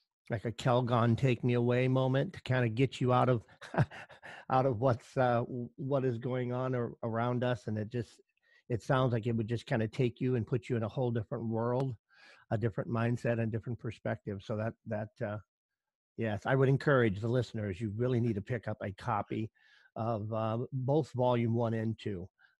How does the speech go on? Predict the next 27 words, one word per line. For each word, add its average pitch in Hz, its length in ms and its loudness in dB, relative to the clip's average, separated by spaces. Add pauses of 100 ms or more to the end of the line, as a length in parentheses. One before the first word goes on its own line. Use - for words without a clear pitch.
(100)
of, 104 300 -8
of 107 180 -6
the 110 80 -6
Wise, 107 500 -4 (480)
uh, 95 240 -8
the 104 80 -4
Wise 127 400 0
Men 120 220 -2
of 107 160 -6
the 107 80 -6
West 90 540 -8 (120)
is, 104 300 -10 (500)
is, 104 380 -10
uh, 104 220 -6
the 110 100 -4
title 117 380 0
of, 107 160 -4 (200)
of 110 200 -6
both 120 240 -2
volumes 117 600 -2 (220)
one 120 180 -4
and 107 140 -4 (100)
two. 160 280 0 (500)
And 127 200 0
we're 143 200 2
gonna 170 180 2
take 143 300 -2